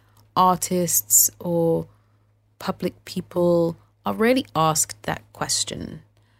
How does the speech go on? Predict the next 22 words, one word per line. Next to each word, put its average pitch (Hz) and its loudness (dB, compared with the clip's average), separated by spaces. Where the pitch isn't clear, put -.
So - 2
we 196 -4
don't 233 2
think 196 0
about 160 2
it - -8
very 135 -2
much. - 2
<laughs> 165 -6
And 214 4
I, 240 4
I 220 6
honestly 262 4
don't 175 0
think 165 -4
people - -10
asked 151 -4
her 139 0
that 123 -6
question - -6
very 107 -4
often. - -10